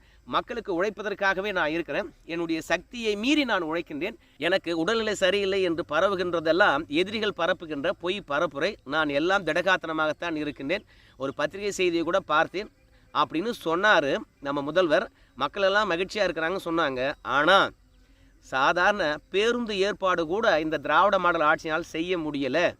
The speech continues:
இருபத்தி நான்கு மணி நேரம் தூக்கத்தை தொலைத்து எடப்பாடியார் ஆட்சியில ஒட்டுமொத்த அமைச்சர்களும்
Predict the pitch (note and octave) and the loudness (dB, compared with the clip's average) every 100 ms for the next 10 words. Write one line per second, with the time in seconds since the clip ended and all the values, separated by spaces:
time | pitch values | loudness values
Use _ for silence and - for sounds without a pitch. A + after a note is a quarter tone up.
0 | _ _ _ _ _ _ _ - E3+ A#3 | _ _ _ _ _ _ _ -4 -2 0
1 | A3+ A#3+ A3+ G#3 G3+ F#3+ F#3 F#3 F3+ G#3+ | -2 -4 2 2 2 0 0 0 0 -2
2 | A3+ G#3+ G#3 G#3+ F3 F3+ D#3+ F3 F3+ D3 | -4 -6 -6 -8 -6 -8 -4 -2 -2 -2
3 | A3+ B3 - _ _ C#3+ G3 G#3 G#3+ G3+ | -4 -4 -8 _ _ -2 -2 2 2 4
4 | F3+ F3 E3+ E3 G#3+ E3 F3 B3 A#3 A3+ | 4 2 0 0 2 2 0 -2 -6 -4
5 | G#3 F#3 G3 F#3+ F3 F3+ B3 | -2 -2 -2 -4 -2 2 0